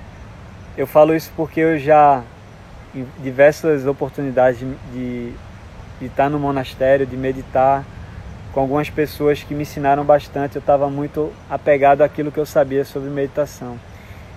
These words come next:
E, e sempre tem uma experiência nova, né? E a gente traz um pouco dessa experiência pra nossa vida. Por mais que você já medite, tenta se entregar um pouco pra esse momento,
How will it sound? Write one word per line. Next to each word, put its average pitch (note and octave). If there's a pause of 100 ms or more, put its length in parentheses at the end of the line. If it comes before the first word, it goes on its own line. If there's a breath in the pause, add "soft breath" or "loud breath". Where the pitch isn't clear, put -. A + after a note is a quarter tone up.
(600)
E, C3+ (840)
e C#3
sempre F3
tem G3
uma F3+
experiência D3
nova, A#2 (360)
né? A#2+ (500)
E B2+
a C3
gente C#3
traz C3+
um D3+
pouco C#3
dessa C3+
experiência C3+
pra C#3
nossa C3+
vida. C3
Por C#3+
mais D#3
que -
você D#3+
já D3
medite, D3 (640)
tenta F3
se F3
entregar D3+
um D3+
pouco D3 (1080)
pra C3+
esse C#3
momento, C3